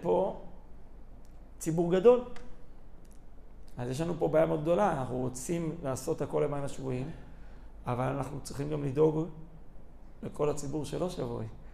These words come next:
אנחנו צריכים לדאוג שדברים כאלה לא יישנו, וזה לא יהיה, אה, ח-, חס ושלום ספתח לדברים נוספים כאלה. ה-, יש אומרים שזו, אגב,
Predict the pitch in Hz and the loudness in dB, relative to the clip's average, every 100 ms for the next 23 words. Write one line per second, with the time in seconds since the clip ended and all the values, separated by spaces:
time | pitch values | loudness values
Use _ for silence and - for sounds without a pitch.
0 | - - - - 156 156 156 160 139 151 | -14 -14 -8 -2 2 4 4 2 2 2
1 | 151 156 156 165 160 - 196 220 - - | 6 6 8 6 4 2 4 4 2 -6
2 | - - - - - 139 139 147 165 175 | -8 -8 -10 -10 -4 2 8 10 10 10
3 | 170 165 147 143 147 143 165 196 170 165 | 8 4 2 2 0 0 4 4 6 2
4 | 170 - 202 - 175 180 - - - - | 2 0 -2 0 -2 -2 -4 -6 -8 -10
5 | - - - 147 127 139 156 160 - 120 | -12 -12 -2 0 4 4 4 2 0 -4
6 | 131 139 127 120 117 110 - - - - | -2 -2 -2 -2 -2 -6 -10 -12 -14 -14
7 | - - 131 131 131 131 127 135 - - | -14 -8 -4 -2 0 0 0 -2 -6 -8
8 | - - - - - - - 196 220 233 | -10 -10 -10 -10 -12 -6 6 10 10 10
9 | 196 214 220 180 151 175 208 220 214 | 8 4 4 0 2 2 2 4 4